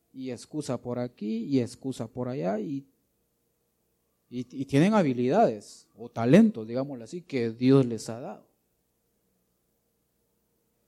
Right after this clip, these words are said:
Y el problema es que entonces si no trabajan, no van a cosechar. Y entonces aquí nosotros no debemos de dejar de trabajar. Ahora mire este, pues.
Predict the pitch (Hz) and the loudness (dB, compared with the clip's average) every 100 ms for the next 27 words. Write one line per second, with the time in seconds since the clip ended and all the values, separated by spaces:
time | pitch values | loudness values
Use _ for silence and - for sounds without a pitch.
0 | _ _ _ _ 139 139 143 151 190 220 | _ _ _ _ -4 -4 2 4 6 4
1 | 190 233 170 147 175 175 151 - 127 165 | 0 -2 -2 -4 -4 -4 -4 -6 -2 0
2 | 262 254 202 220 277 269 - _ _ 160 | 2 4 6 6 4 2 0 _ _ -2
3 | 160 131 123 117 113 107 104 196 214 _ | 4 4 4 -2 -10 -16 -14 -14 -14 _
4 | _ _ _ _ _ _ _ _ _ - | _ _ _ _ _ _ _ _ _ -10
5 | 127 151 175 160 180 180 160 196 175 160 | -6 -2 0 2 2 2 2 2 2 4
6 | 170 147 165 233 220 - 127 127 117 123 | 4 6 4 2 -2 -10 -2 0 0 -2
7 | 113 - 135 226 180 - 117 113 110 117 | -4 0 0 0 -4 -4 -6 -8 -6 -8
8 | - 123 139 139 147 120 107 - 98 - | -6 -2 0 2 2 0 -2 -10 -20 -20
9 | - | -20